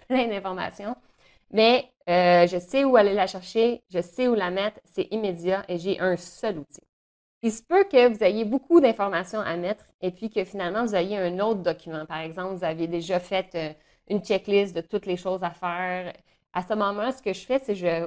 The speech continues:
ouvrir l'agenda, je vais mettre un rendez-vous avec moi-même et puis je vais faire le lien à ce document-là.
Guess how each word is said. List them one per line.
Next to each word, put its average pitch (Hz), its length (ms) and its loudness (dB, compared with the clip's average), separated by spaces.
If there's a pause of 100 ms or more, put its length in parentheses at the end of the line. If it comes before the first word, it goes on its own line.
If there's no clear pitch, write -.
ouvrir 226 600 2
l'agenda, 170 640 -6
je 180 140 -8
vais 180 100 2
mettre 190 220 -4 (480)
un 165 520 0
rendez-vous 220 440 2
avec 175 220 2
moi-même 190 300 -2
et 220 80 -2
puis 202 120 -12
je 208 80 0
vais 208 80 2
faire 262 240 0
le 208 160 4
lien 208 560 -4
à 185 80 -12
ce 180 120 -12
document-là. 165 540 -12